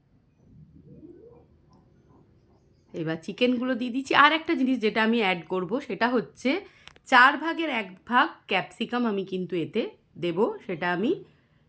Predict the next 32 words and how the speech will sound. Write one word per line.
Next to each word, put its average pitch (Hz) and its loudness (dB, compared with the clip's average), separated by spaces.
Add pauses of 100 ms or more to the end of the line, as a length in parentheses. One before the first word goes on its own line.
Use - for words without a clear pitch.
(420)
এই 151 -6
যে 175 -4
দিয়েছি, 170 -4
পরে 208 2
দেখাতে 190 -2
ভুলে 185 -2
গেছিলাম। 185 -2
সেদ্ধ 277 0
হয়ে 311 6
গেছে, 247 0
এরপর 233 4
আমি 233 -2 (680)
ডালটাকে 220 4
কিন্তু 214 -4 (560)
পেস্ট 208 2 (120)
বানিয়ে 160 -2
নিয়েছি 160 -4
স্মুথ, 160 -4 (140)
চিকেনটা 226 -2
কিন্তু 233 -4
আলাদা 180 0
সেদ্ধ 170 -8
রাখা 196 -2
আছে। 147 -8 (580)
এরপর 285 4
দেখুন 294 0
ডেকচি 240 2
বসিয়ে 233 0
ডালটা 202 2
আমি 233 -2
ঢেলে 190 -4
দিলাম। 147 -10